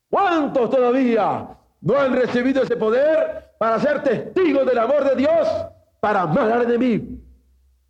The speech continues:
para alcanzar al samaritano, para evangelizar al gentil? Y lo que eso implica.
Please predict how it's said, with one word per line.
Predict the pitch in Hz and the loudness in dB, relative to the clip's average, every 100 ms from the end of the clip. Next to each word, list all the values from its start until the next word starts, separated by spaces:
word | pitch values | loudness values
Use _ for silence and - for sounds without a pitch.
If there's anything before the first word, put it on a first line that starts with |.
| _ - | _ -4
para | 190 185 | -2 0
alcanzar | 190 175 160 - 233 202 | 0 -2 -2 0 0 0
al | 202 | 0
samaritano, | 175 180 175 180 180 165 120 - - _ _ _ _ _ _ _ _ | 0 0 0 -2 -2 -2 -4 -10 -20 _ _ _ _ _ _ _ _
para | 165 156 | -2 -2
evangelizar | 143 117 131 113 165 147 | -2 -2 -2 0 0 0
al | 139 | 0
gentil? | 147 143 190 185 104 69 - - _ _ _ _ _ - | 0 0 0 0 -2 -4 -12 -20 _ _ _ _ _ -4
Y | |
lo | 139 113 - | 0 -2 -2
que | 165 | -6
eso | 143 104 | -4 -4
implica. | 87 80 - 143 151 - - | -4 -8 -6 -4 -4 -6 -12